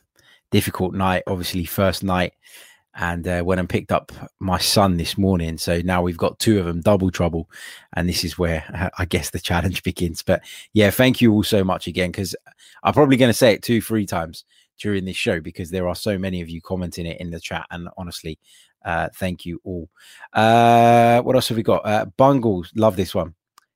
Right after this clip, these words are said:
He says, uh, "Following in big Mart Poom's footsteps."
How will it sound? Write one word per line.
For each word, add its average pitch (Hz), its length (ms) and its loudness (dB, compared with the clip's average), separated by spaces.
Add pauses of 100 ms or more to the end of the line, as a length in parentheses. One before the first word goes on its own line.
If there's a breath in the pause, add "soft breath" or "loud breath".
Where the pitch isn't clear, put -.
(100)
He 107 140 -2
says, 117 380 4
uh, 107 360 6
"Following 131 540 6
in 113 280 -2
big 120 400 0
Mart 117 460 -2
Poom's 110 600 -2
footsteps." - 800 -12